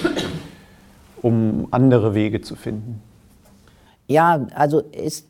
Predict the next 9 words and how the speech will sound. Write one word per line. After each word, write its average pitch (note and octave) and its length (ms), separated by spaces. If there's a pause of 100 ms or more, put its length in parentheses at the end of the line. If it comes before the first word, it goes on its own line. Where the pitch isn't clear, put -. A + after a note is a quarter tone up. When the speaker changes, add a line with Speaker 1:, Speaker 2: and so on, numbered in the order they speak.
(120)
Speaker 2:
ist F3+ 220
an D#3+ 160
der F3 160
Stelle E3+ 240
ist - 160
unglaublich E3 520
viel D3+ 220
in C3+ 140
Bewegung. A2 840